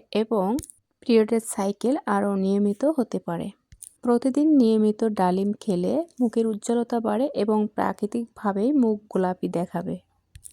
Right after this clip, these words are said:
দুই সপ্তাহ নিয়মিত আমলকির রস খেলে রোগ প্রতিরোধের ক্ষমতা আরও শক্তিশালী হয়ে ওঠে এবং ঠান্ডা জ্বরে আক্রান্ত হওয়া ঝুঁকি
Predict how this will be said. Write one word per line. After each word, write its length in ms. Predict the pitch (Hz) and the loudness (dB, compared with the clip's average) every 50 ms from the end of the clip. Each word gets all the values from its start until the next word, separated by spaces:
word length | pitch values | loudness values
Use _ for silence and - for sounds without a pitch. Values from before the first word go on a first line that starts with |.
| _ | _
দুই 200 | 226 208 226 240 | 0 2 2 2
সপ্তাহ 380 | 240 - 269 262 262 - 269 262 269 269 | 2 2 -2 -2 0 -2 0 0 2 2
নিয়মিত 460 | 254 240 214 214 208 202 202 - - 226 - | 4 2 2 2 0 -2 -2 -2 -2 -4 -2
আমলকির 600 | - 196 196 202 208 214 220 233 _ - 254 247 233 | 0 -2 0 0 0 -2 -4 -6 _ -2 -2 0 0
রস 240 | 202 196 196 196 - - _ | 2 0 0 -2 -4 -12 _
খেলে 300 | - 214 185 185 190 208 247 311 339 | -6 -4 -2 -2 -2 0 0 0 2
রোগ 180 | 277 233 233 233 | 2 0 0 0
প্রতিরোধের 460 | _ - 247 247 262 254 254 - 254 254 | _ -2 0 0 0 -2 0 2 0 0
ক্ষমতা 440 | 254 - 226 202 202 202 196 - 240 247 | 2 0 0 0 0 -2 -2 -2 -4 -2
আরও 240 | - - 190 190 190 | 0 0 0 0 -2
শক্তিশালী 680 | 190 - 208 208 - _ - 226 - - 214 190 202 202 | -2 -2 -6 -6 -6 _ -10 -10 -8 -6 -6 -4 -4 -6
হয়ে 260 | 196 196 185 190 220 | -4 -4 -6 -4 -4
ওঠে 280 | 240 220 226 - 202 180 190 _ _ _ _ _ _ - - - - _ _ _ _ - | -4 -6 -6 -8 -12 -12 -12 _ _ _ _ _ _ -20 -20 -20 -20 _ _ _ _ 0
এবং 320 | 240 247 247 254 220 220 240 277 311 - | 0 2 2 2 2 2 2 0 -2 -4
ঠান্ডা 360 | - - 240 240 247 254 277 277 | -4 -2 0 0 2 0 0 -2
জ্বরে 300 | 262 - 247 233 226 226 | 0 0 0 2 2 0
আক্রান্ত 480 | 220 - - - - 226 233 247 254 - | -2 -4 -6 -6 -4 -2 -2 -2 0 0
হওয়া 240 | 269 254 247 254 247 | 0 0 0 -2 -2
ঝুঁকি 380 | 240 - - 226 214 - - | -2 -2 -4 -4 -4 -2 -2